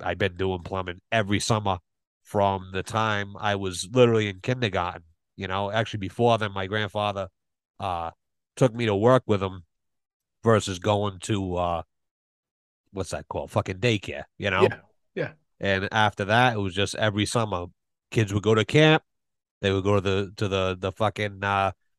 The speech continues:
Speaker 1: what's the place where they get, all the kids get touched?
Speaker 2: Mm, yeah, summer camp?
Speaker 1: No, <laughs> well, that too, but the, uh, <laughs> the Cub Scouts.
Speaker 2: Oh, yeah, okay, yeah.
Speaker 1: <laughs> You know what I mean?
Speaker 2: <laughs> Yeah.
Speaker 1: So, uh, everybody went to those things, and I said, "Fuck it," and I went to work.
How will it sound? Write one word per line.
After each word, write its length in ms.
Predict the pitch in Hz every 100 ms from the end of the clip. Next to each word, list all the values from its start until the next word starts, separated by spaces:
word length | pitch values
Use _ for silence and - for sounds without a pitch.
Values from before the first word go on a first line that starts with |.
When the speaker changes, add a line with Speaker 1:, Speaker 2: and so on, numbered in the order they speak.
| _
Speaker 1:
what's 140 | - 170
the 60 | -
place 280 | 160 147
where 80 | 143
they 100 | 127
get, 160 | 123 127
all 220 | 131 123 117
the 80 |
kids 240 | - 131 107
get 180 | 117 -
touched? 440 | 131 123 - - _ _ _ _ -
Speaker 2:
Mm, 260 | 175 220 - - - - -
yeah, 140 | 165 156
summer 240 | 165 180
camp? 280 | 254 349 - _ _ -
Speaker 1:
No, 180 | 220 139 -
<laughs> 140 | - 156
well, 160 | 165
that 200 | 160 165
too, 260 | - 180 147
but 280 | 139 139 120
the, 300 | 147 147 147
uh, 300 | 143 143 135 -
<laughs> 140 | - -
the 100 | -
Cub 240 | 247 196
Scouts. 540 | - 156 127 104 - - - - -
Speaker 2:
Oh, 60 |
yeah, 220 | 262 254 196
okay, 300 | 180 156 196
yeah. 280 | 165 - -
Speaker 1:
<laughs> 40 | 170 170
You 80 | 185
know 60 | 170
what 180 | 170
I 40 | 185
mean? 160 | 202 -
Speaker 2:
<laughs> 340 | - - -
Yeah. 280 | 302 226 151 - - - -
Speaker 1:
So, 360 | 165 156 143 147
uh, 220 | 143 143
everybody 400 | 170 175 160 156
went 220 | 147 131
to 80 | 139
those 300 | 131 131 127
things, 460 | 135 131 131 127 123
and 160 | 123
I 180 | 127 135
said, 220 | 131 135
"Fuck 280 | - 139 -
it," 60 | 139
and 120 | 139
I 80 | 143
went 200 | 143 131
to 80 | 135
work. 260 | 170 139